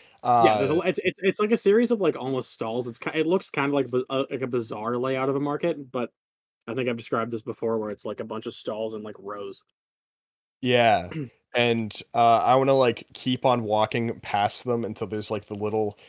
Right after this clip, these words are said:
Speaker 2: outcropping area where there's, like, a bunch of homeless people that live down here.
Speaker 1: Yep, you can easily
Speaker 2: And
Speaker 1: do that.
Speaker 2: yeah, I wanna go to, like, the guy that I know is the head of them who, like, actually sources all the information for everyone, uh,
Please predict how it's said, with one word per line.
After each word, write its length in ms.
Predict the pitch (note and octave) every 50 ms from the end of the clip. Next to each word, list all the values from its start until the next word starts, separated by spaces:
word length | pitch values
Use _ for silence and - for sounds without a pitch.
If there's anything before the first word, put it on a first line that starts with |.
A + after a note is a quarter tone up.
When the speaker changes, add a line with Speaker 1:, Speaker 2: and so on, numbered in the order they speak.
| - - _ - -
Speaker 2:
outcropping 640 | A2 A2 A2 - - - B2+ A#2+ A#2 - C3 B2 G#2+
area 360 | A2+ A#2+ A#2+ B2 B2+ C3 C3
where 100 | B2 A#2
there's, 180 | G#2+ G#2 G2 -
like, 80 | G#2 F#2+
a 40 |
bunch 180 | F#2+ A2 G#2 -
of 80 | A#2 G2+
homeless 320 | G#2 G#2 G#2 G#2 A2 A2+
people 300 | - - B2+ B2 - C3+
that 120 | B2+ C#3 C#3
live 220 | C#3+ D3 C#3+ C3+
down 220 | - D3+ D3 D3 D3
here. 280 | D3 D#3 D#3+ E3 E3 - _ _ _ _ _ _ _ _ _ -
Speaker 1:
Yep, 140 | D#3+ F#3+ - - - -
you 120 | G3+ B2+
can 100 | B2 C3
easily 240 | B2+ A#2+ A2+ A#2+ A2+
Speaker 2:
And 80 | A2 A2
Speaker 1:
do 100 | A2+ G#2+
that. 380 | A2 A#2 D3+ F3+ - G#3 C3+ - _ _ _ _ _ _ _ _ _ _ _ -
Speaker 2:
yeah, 360 | - B2+ B2+ A#2+ A#2 A2+ A2
I 60 | G#2+ A2
wanna 260 | A2+ B2+ C3 C3 B2+
go 220 | B2 C#3 C3 C3
to, 140 | B2+ - C#3
like, 160 | C3+ B2 A#2
the 60 | -
guy 280 | A2+ G2+ A2+ G#2+ G#2+ A2+
that 140 | A2 A2 A2
I 40 | A2
know 120 | G#2+ A2
is 120 | A2+ G#2+ -
the 100 | - G2+
head 200 | - A2+ G#2+ G#2+
of 140 | A2+ A2 A2+
them 220 | B2+ B2 A#2+ A#2+
who, 120 | A#2 A2+ G#2
like, 220 | G2+ G2+ G2 - -
actually 640 | A2 G#2+ G#2+ G#2 - - - A#2 A2+ G#2+ G#2+ G#2
sources 540 | G#2 - - - A2 G#2+ G#2+ - - A#2 G#2
all 180 | G2 G2 A2 G#2+
the 100 | G#2 G#2+
information 580 | A2 A2 - A2+ G#2+ G2 E2 G2+ G#2 - A2+ A2+
for 120 | - B2 A#2+
everyone, 480 | A#2+ A#2+ B2+ B2+ B2+ C3+ C3+ C#3 C3+ - _ _ - _ _ _ _ _ _ -
uh, 420 | F#2+ G2 F#2+ F#2 F2+ E2 E2 E2+